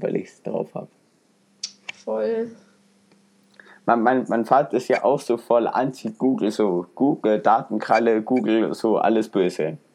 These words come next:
Speaker 1: Und dann hab ich mal auf seine Website geschaut von der Firma, was sie halt für Tracker benutzen. Und dann sind vier von Google einfach.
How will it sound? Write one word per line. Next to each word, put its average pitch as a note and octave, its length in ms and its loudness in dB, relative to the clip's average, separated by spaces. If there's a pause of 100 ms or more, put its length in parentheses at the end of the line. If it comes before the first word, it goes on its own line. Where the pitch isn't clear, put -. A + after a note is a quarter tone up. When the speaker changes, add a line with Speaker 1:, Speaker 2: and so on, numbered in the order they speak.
(720)
Speaker 1:
Und A2 160 2
dann A2+ 180 2
hab C3 140 2
ich A2+ 140 -2
mal G#2 160 4
auf F#2+ 100 2
seine G2+ 340 2
Website - 440 0
geschaut G#2+ 400 0
von F#2+ 140 0
der F2+ 100 2
Firma, G#2 640 2 (180)
was G#2 180 2
sie B2+ 160 6
halt G#2+ 160 4
für G#2 160 2
Tracker A#2 380 4
benutzen. E2 640 -2 (480)
Und A2+ 260 2
dann A#2 300 4
sind A2 480 0
vier C#3 260 4
von A#2 320 0
Google C3 380 2
einfach. F2 680 0